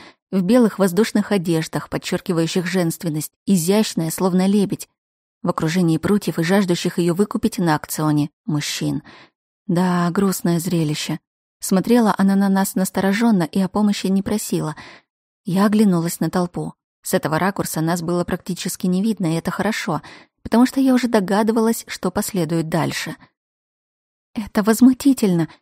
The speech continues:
гневно прошептала Этель. В ее глазах читалось намного больше. Это даже не тема для статьи, я видела решимость, и она мне не нравилась. «Это Ергин», — напомнила я.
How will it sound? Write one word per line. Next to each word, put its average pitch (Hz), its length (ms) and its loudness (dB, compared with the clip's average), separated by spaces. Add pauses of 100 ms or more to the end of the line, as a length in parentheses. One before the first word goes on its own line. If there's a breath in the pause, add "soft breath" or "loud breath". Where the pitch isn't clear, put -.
(160)
гневно 175 460 2
прошептала 170 600 -4
Этель. 156 300 -6 (380)
В - 80 0
ее 226 200 6
глазах 240 440 2
читалось 220 580 0
намного 190 500 4
больше. 160 520 -4 (340)
Это 196 220 2
даже 196 260 2
не 196 180 4
тема 185 300 0
для 175 140 -4
статьи, 185 640 -2
я 156 100 -4
видела 175 320 -2
решимость, 175 640 0
и 170 40 -4
она 165 300 2
мне 160 220 2
не 170 120 2
нравилась. 165 560 -2 (880)
«Это 226 300 2
Ергин», — 185 760 2 (220)
напомнила 170 580 0
я. 151 300 -4